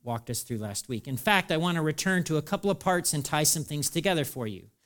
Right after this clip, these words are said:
So in Exodus chapter sixteen, the Israelites have been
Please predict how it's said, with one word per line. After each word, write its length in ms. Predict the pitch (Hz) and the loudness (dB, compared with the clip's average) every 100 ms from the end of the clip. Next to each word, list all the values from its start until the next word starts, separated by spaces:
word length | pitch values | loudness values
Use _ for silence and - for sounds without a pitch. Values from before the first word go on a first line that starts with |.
| _ _ _ _ | _ _ _ _
So 520 | - 220 220 214 214 - _ _ _ | 2 6 6 6 2 -10 _ _ _
in 140 | 220 226 | 4 6
Exodus 480 | 262 - 277 254 - | 8 8 8 8 8
chapter 600 | 233 226 226 214 202 180 | 6 6 4 2 2 4
sixteen, 840 | - 240 - - 202 151 160 208 - _ _ _ _ | 6 8 6 4 4 2 0 -4 -6 _ _ _ _
the 160 | 202 208 | 0 4
Israelites 720 | 220 180 226 214 196 202 - | 6 6 6 6 6 6 6
have 180 | 208 165 | 6 4
been 260 | 180 185 | 4 4